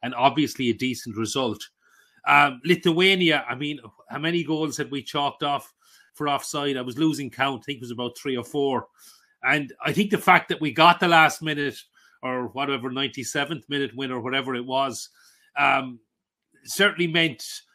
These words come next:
we kind of finished March on a high,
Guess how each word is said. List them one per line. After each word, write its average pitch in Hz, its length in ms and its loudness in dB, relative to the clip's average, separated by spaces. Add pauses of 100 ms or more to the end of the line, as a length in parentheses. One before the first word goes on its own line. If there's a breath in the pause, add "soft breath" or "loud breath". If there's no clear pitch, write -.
(500)
we 156 160 -2
kind 160 340 -2
of 139 80 -4
finished 185 400 -2
March 147 400 -2
on 131 80 -6
a 127 100 -4
high, 147 440 -4